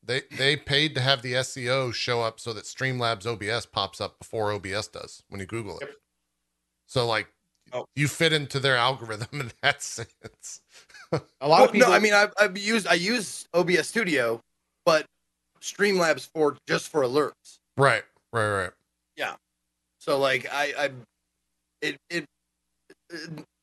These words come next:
Speaker 3: there's no skin off my ass to, like, you know, swap over to something else, which, like,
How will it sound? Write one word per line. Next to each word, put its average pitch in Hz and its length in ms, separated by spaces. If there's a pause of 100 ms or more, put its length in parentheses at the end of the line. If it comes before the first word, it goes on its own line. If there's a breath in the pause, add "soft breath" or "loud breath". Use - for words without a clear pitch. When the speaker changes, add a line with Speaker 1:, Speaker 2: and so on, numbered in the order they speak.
(180)
Speaker 3:
there's 131 100
no 208 120
skin 196 200
off 165 140
my 160 160
ass 143 220
to, 127 120
like, 107 260
you 123 80
know, 110 180 (800)
swap 143 300
over 139 220
to 123 60
something 135 320
else, 139 240
which, 131 240 (240)
like, 139 200